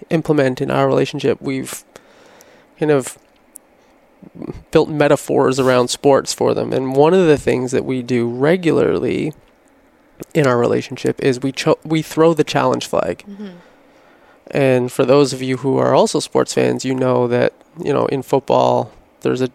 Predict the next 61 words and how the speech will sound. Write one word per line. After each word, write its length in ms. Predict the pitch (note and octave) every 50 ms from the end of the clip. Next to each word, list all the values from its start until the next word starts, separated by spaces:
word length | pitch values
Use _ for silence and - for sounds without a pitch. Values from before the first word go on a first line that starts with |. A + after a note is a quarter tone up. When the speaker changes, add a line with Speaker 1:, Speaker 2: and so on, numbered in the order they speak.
| _ -
Speaker 1:
there's 180 | - C3+ - -
a 40 | C3
challenge 380 | - D3 C#3 C3+ C3+ C3+ -
flag 400 | - - C3 B2 B2 B2+ B2 C3
for 200 | - - C3+ B2+ B2
when, 420 | C3 C3 B2+ B2 A#2+ B2 B2 A#2+ - - _
so 200 | - - - C#3
the, 180 | B2 C3 B2+ B2
the 260 | - - C3+ C3 A#2+ -
coaches 500 | - E3 E3 D#3 - C#3 B2+ A#2 - - -
each 260 | D3 C#3+ C3+ - -
on 220 | C3+ B2+ B2+ - - - -
e-, 100 | C#3+ - _ -
either 200 | D3+ C#3 C#3+ C3
sideline 420 | - C#3 C3 B2+ B2+ B2+ B2 B2+
have 500 | B2+ C3+ C#3 C3+ C3 B2+ B2 - - - -
a 60 | -
challenge 320 | - - C#3+ C3 C3 B2+ -
flag 200 | C3+ B2+ B2+ B2+
on 120 | B2+ B2+
their 120 | B2+ B2+ A#2+
belt 440 | B2 C3+ B2 B2 B2+ - - - -
that 280 | - - - - - -
when 400 | C#3 C#3 C3 C3 B2+ B2+ B2 - -
a 60 | B2+
play 600 | - - - D3+ C#3 C3+ C3+ C3+ C3+ C3 B2+ - _ - - - - - - - - - _ -
happens 300 | - D#3 - D#3 D#3 C#3+
on 100 | C3+ B2
the 60 | A#2+
field 320 | - - G#3+ G#3 F#3 E3
and 80 | D3 C3+
the 80 | C3+ C3
referee 340 | C#3 C#3 - - C3+ C3+
calls 280 | - - D3+ C#3 C#3 C3
it 60 | B2
a 40 | A#2+
certain 300 | - - C3+ - A#2 C3
way, 440 | C#3 C#3+ C#3 C3 B2+ B2+ B2 A#2 - - _ -
the, 400 | D3+ C#3 C3 B2+ B2+ B2 B2 B2
one 180 | C3 C3+ C#3+ C#3+
of 60 | C#3+
the 60 | C3
coaches 460 | - - D3 C3 C3 - B2+ A#2+ A#2+ B2+
is 140 | B2 B2
probably 580 | - - - - C3+ D3+ D#3+ D3+ C#3+ D3 C#3+ C#3
not 240 | C3+ B2+ B2 B2 -
going 220 | C3 B2+ C3 C3 C3+
to 60 | C#3
be 140 | B2+ C3 C3
happy 320 | A#2+ C3 B2+ - - D3
with 140 | C#3 C#3 C3+
how 140 | - C#3 -
that 180 | B2 C3+ - -
was 100 | - -
called. 420 | - E3+ F3 F#3 F#3 F#3 F#3 F#3
It 80 | - -
could 120 | - E3
be 80 | - -
a 40 |
close 300 | - - - D3+ C#3+ -
play, 440 | - - E3 E3+ E3 E3 D#3+ D#3 D#3